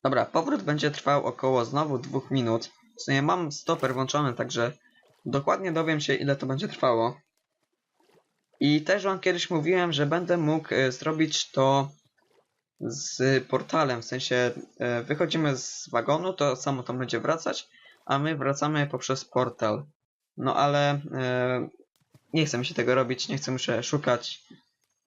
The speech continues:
jak to tam się nazywa, e, skał, nie, nie skał macierzysta, tylko obsydianu.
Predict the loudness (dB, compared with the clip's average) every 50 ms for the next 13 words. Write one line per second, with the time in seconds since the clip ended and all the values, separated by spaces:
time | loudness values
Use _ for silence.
0 | _ _ _ _ _ _ _ _ _ _ _ _ _ _ _ _ _ _ _ _
1 | _ 2 4 4 4 2 0 -4 -4 -2 -2 -2 -2 -2 -2 -2 0 0 0 2
2 | 2 2 2 0 -6 -16 _ _ _ _ _ _ _ _ _ _ _ _ _ _
3 | _ _ -14 -8 -4 -2 0 2 2 2 2 0 -2 -4 -2 0 2 2 2 0
4 | -2 -4 -2 -2 -2 -2 -2 -2 -2 -2 -2 -2 -2 -2 -2 -2 -2 -2 0 -2
5 | -2 -2 -2 0 0 -2 -2 -2 -2 0 2 2 2 0 -2 -6